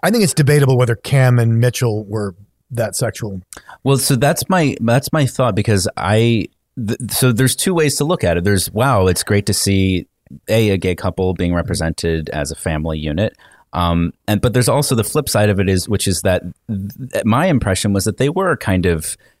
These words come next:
Speaker 2: chaste. Um, and, and I think especially compared to the other couples on the show, um,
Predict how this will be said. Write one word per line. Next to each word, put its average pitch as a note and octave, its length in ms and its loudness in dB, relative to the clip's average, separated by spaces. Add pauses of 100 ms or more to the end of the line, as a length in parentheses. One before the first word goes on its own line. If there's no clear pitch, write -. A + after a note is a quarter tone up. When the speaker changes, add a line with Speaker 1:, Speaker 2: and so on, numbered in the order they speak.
(120)
Speaker 2:
chaste. - 640 -2 (380)
Um, F2 520 0
and, A2 260 2
and A2 180 2
I A2 100 2
think D#3 320 -4 (120)
especially A#2 540 0
compared F#2+ 500 0
to F2+ 560 0
the E2 200 -4
other A#2+ 160 0
couples D#2+ 380 -4
on D2 100 -2
the C2+ 80 -4
show, - 400 -6 (420)
um, E2+ 480 0